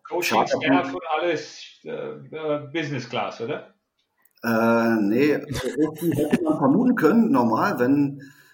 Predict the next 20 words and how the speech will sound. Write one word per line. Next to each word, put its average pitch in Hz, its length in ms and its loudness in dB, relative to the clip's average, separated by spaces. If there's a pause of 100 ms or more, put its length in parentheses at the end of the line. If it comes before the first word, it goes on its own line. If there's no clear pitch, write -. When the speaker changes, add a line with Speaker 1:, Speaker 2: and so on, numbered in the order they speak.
(140)
Speaker 1:
Ja. 104 100 -6
Speaker 2:
wenn 110 80 2
man 127 120 0
auch 117 100 -2
davon 117 200 -2
ausgeht, 113 380 0
die, 117 60 0
dass 98 380 -6
die - 100 -6
I 107 180 -2
H 107 160 -10
F, 147 220 -8
äh, 104 240 -2
für, 104 580 -2 (140)
für 101 160 -8
sowas 113 260 -2
verantwortlich 123 440 -8
ist 135 220 -8
und 185 300 4
zumal, 117 580 0